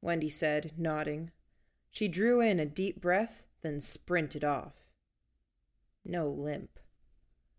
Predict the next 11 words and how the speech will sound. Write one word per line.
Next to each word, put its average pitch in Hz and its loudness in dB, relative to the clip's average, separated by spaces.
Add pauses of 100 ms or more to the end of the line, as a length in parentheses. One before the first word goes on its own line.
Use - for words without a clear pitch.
(960)
Miss 302 -2
Frey 214 2
looked 170 0
at - -4
me, 143 -8 (460)
and 170 0
it 185 2
was 165 -2
a - -4
calculating 135 -6
look. - -8